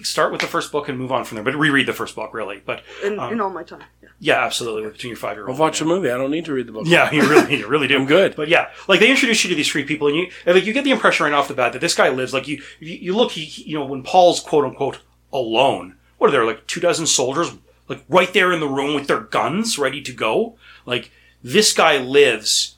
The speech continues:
Speaker 1: under the constant threat of a Harkonnen assassin.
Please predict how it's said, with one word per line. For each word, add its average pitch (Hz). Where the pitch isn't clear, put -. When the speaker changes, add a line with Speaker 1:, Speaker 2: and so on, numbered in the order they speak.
Speaker 1:
under 131
the 120
constant -
threat 131
of 127
a 113
Harkonnen 123
assassin. 101